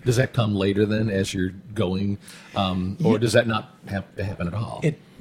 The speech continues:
Speaker 2: doesn't always happen, but, um, as long as we're consistent with what we've established or, or what's been established, we, it doesn't, and then it might come out, it might not come out,
Speaker 1: Okay.
Speaker 2: but we're not gonna change our behavior anyway,
Speaker 1: Uh-huh.
Speaker 2: depending upon it.
Speaker 1: You've established who you are.
Speaker 2: Right,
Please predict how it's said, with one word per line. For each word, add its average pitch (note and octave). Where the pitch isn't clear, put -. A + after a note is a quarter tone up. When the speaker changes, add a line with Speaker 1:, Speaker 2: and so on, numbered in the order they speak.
Speaker 2:
doesn't G3+
always G#3
happen, E3
but, -
um, C#3
as C#3+
long D#3
as D#3+
we're D#3
consistent -
with C#3+
what D3
we've C3+
established C#3
or, B2
or C#3+
what's C3
been D3+
established, G#2
we, A#2+
it A#2
doesn't, B2
and C#3
then D3+
it D#3
might E3+
come F#3
out, G3
it E3+
might F3+
not A3
come A#2
out, F#2+
Speaker 1:
Okay. -
Speaker 2:
but C3+
we're D3+
not D#3
gonna B2+
change B2
our G#2
behavior G#2+
anyway, G#2+
Speaker 1:
Uh-huh. A2
Speaker 2:
depending A2
upon G2+
it. F#2
Speaker 1:
You've G#2+
established F#2
who G#2+
you E2
are. C2
Speaker 2:
Right, C#3+